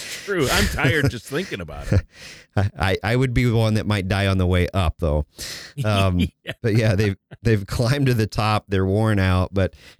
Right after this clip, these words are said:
Speaker 2: now they have to begin the process of climbing down the mountain. And a lot of times people didn't plan ahead properly, and they don't have enough food and other resources, and they're worn out to get them through that climb down. Well, we don't want that same thing to happen for you in your retirement. Is you're not twenty-five, you're not forty-five. If you're at or near retirement,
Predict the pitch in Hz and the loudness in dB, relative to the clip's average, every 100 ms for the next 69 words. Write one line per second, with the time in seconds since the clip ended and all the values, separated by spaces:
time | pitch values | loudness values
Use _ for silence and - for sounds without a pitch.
0 | - 131 131 123 113 - 101 95 101 107 | -4 0 2 2 0 -2 -2 0 2 2
1 | 101 - 98 92 - 92 90 82 98 92 | 0 0 0 0 0 0 0 -2 -2 0
2 | 87 90 85 80 98 104 80 90 98 120 | 2 2 2 2 2 0 0 0 0 0
3 | 120 110 98 95 - - 101 104 90 87 | 0 0 2 0 -2 -2 0 2 0 -2
4 | 110 113 - - 107 107 104 92 95 82 | -2 0 -2 -2 0 0 2 2 2 0
5 | - 151 175 95 82 73 85 107 _ - | -2 -2 -2 0 0 0 0 -2 _ -20
6 | _ 95 92 104 123 - 104 95 92 87 | _ -2 0 0 0 0 0 2 0 -2
7 | - 135 131 113 98 92 85 110 117 - | -2 0 2 2 2 2 2 2 0 0
8 | 110 107 110 104 95 87 80 92 107 98 | 0 0 0 0 2 2 2 2 2 2
9 | 98 95 92 - _ - 104 92 107 - | 2 2 0 -2 _ -8 -2 0 0 0
10 | 98 90 - 95 90 85 - - 90 82 | 0 -2 -2 0 2 0 -4 -4 0 0
11 | 80 92 85 - 60 73 92 101 110 98 | 0 0 0 -2 -6 -2 0 0 0 -4
12 | 92 95 - - 98 90 - 90 87 80 | -2 -2 -2 -2 0 0 0 0 2 2
13 | 82 85 87 85 85 80 82 80 76 80 | 0 0 -2 -2 0 2 2 2 0 -2
14 | - 104 82 73 85 - 78 80 87 87 | 0 0 2 0 -2 -4 -2 -2 0 0
15 | 104 - 101 90 82 85 85 82 82 101 | 0 -2 -2 0 0 0 0 2 0 0
16 | - 98 87 82 85 82 82 82 87 85 | -2 -2 0 0 -2 0 0 -2 -2 0
17 | 95 95 90 82 80 - 127 101 92 87 | 0 0 0 2 0 0 0 2 2 0